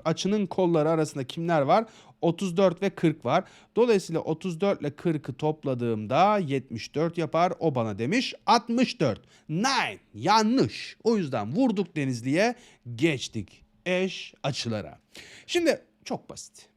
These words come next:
Adı üstünde. Yani çok zorlanacağımız bir tanım değil. Ölçüleri eşit olan açılara biz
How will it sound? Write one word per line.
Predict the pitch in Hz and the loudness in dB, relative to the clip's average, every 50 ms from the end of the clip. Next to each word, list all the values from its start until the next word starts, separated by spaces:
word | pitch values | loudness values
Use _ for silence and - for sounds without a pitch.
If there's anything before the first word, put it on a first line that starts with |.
| _ _ | _ _
Adı | - 302 302 330 359 339 285 | 2 2 2 2 0 0 0
üstünde. | 233 - - - - 220 196 165 123 90 82 - - - | -2 -4 -6 -8 -8 -6 -6 -6 -6 -8 -12 -14 -14 -10
Yani | 139 180 220 240 269 277 285 269 208 | -6 -4 -2 0 0 0 -2 -2 -4
çok | - 254 277 240 214 | -2 -2 -2 -2 0
zorlanacağımız | 202 233 226 220 226 226 220 226 220 196 220 220 220 226 240 220 208 | 6 6 6 8 8 4 4 4 2 2 4 2 2 2 0 -2 -4
bir | 202 202 | -6 -6
tanım | - - - - 170 165 170 165 | -6 -8 -8 -4 -4 -4 -2 -2
değil. | 131 104 98 117 143 - - - - - - | -4 -2 -2 -4 -6 -6 -10 -16 -20 -8 -2
Ölçüleri | 285 330 320 269 - - - 170 147 131 123 117 - | 2 4 4 4 2 0 -2 0 0 0 0 0 -2
eşit | 254 240 - 160 127 - - | -2 -2 -2 -6 -10 -8 -6
olan | 151 147 127 113 113 - | -4 -2 -2 -2 -2 -2
açılara | 175 196 - - 127 110 101 90 95 139 | -2 -4 -4 -2 -4 -4 -4 -4 -4 -4
biz | 202 233 226 - - | -4 -6 -6 -10 -18